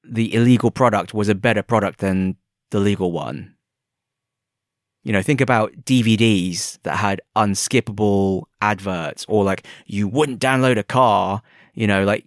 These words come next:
you paid money for this thing and you had to watch this unskippable,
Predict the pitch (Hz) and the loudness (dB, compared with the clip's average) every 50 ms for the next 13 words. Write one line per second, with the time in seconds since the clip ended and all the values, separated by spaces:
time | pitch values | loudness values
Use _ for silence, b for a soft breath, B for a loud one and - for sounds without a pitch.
0 | _ _ 127 123 120 104 - _ _ _ _ _ - 147 170 160 156 139 117 120 | _ _ 2 2 2 2 -2 _ _ _ _ _ -2 0 2 2 2 2 2 2
1 | 127 139 147 147 131 110 101 92 - 104 95 95 92 - - 101 92 90 90 90 | 4 4 4 4 4 2 0 0 -2 -2 -2 -2 -4 -2 -2 -2 0 0 -2 -4
2 | 90 95 b b b b b b b - 117 113 107 107 - 110 104 101 107 117 | -4 -6 b b b b b b b -2 0 0 0 0 0 0 0 2 4 4
3 | 120 104 - - 107 101 - - - 107 104 101 - - - - 123 113 - 107 | 2 2 2 -2 -6 -6 -4 -2 0 0 0 0 -2 -4 -2 -2 -2 -2 -2 -2
4 | 104 107 104 101 98 98 98 92 | 0 2 2 4 2 2 0 -2